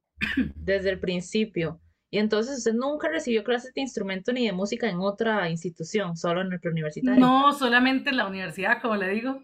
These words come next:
Speaker 2: siempre, siempre, siempre en el preuniversitario. Ahí fue todo, todo, todo en la, en el preuniversitario y en la U.
Speaker 1: Qué vacilón, ¿verdad? Esa, ese cariño que
Speaker 2: Bueno,
Speaker 1: le tiene. <laughs>
Speaker 2: siendo muy honesta,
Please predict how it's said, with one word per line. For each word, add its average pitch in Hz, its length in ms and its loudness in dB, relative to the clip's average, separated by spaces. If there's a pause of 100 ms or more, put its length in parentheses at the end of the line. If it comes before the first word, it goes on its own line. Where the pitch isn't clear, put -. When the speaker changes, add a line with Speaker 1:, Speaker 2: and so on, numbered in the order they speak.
Speaker 2:
siempre, 302 480 0
siempre, 285 260 -4
siempre 277 280 -4
en 285 60 -2
el 226 120 -6
preuniversitario. 190 880 -6
Ahí 226 220 -2
fue 262 260 0
todo, 285 480 2
todo, 247 240 -6
todo 247 200 -6
en 233 60 -4
la, 214 80 -6
en 190 240 -8
el 180 120 -10
preuniversitario 175 720 -8
y 202 80 -6
en 185 100 -10
la 151 140 -6
U. 160 260 -8 (600)
Speaker 1:
Qué 175 180 0
vacilón, 160 540 -2
¿verdad? 156 400 0 (580)
Esa, 165 540 -2 (580)
ese 202 220 0
cariño 214 360 2
que 339 40 2
Speaker 2:
Bueno, 285 140 2
Speaker 1:
le 165 80 0
tiene. 190 560 -2
<laughs> 214 260 -2
Speaker 2:
siendo 285 320 8
muy 359 100 2
honesta, 381 720 2